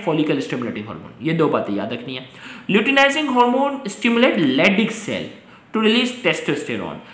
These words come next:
Leydig cell भी टेस्टिस के अंदर पाए जाते हैं और उसको, उसको कौन स्टिमुलेट करता है? Luteinizing hormone। और ये Leydig cell जो है वो टेस्टोस्टेरोन प्रोड्यूस करते हैं। Testosterone causes the growth and development of germinal epithelium to form sperm।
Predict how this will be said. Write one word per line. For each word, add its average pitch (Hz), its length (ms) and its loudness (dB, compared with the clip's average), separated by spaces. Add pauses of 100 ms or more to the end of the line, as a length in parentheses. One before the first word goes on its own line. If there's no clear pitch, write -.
(160)
Leydig 185 360 4
cell 208 200 4
भी 208 100 4
टेस्टिस 220 360 2
के - 80 0
अंदर 214 160 0
पाए 208 220 4
जाते 214 280 2
हैं 220 480 0
और 160 80 2
उसको, 190 180 0
उसको 190 400 2
कौन 196 280 4
स्टिमुलेट 196 380 2
करता 208 260 2
है? 202 160 4 (120)
Luteinizing 156 580 2
hormone। 185 420 0 (240)
और 156 60 0
ये 170 180 4
Leydig 180 320 2
cell 170 280 4
जो 165 80 2
है 151 100 0
वो 151 180 2
टेस्टोस्टेरोन 135 680 -4
प्रोड्यूस 160 340 2
करते 190 240 0
हैं। 196 220 2 (320)
Testosterone 185 800 0
causes 165 380 0
the 147 80 -2 (100)
growth 175 320 2 (100)
and 139 180 -6
development 156 560 -2
of 123 200 -6
germinal 208 480 2 (120)
epithelium 135 640 -2
to 156 120 -4
form 139 260 -6
sperm। - 220 -8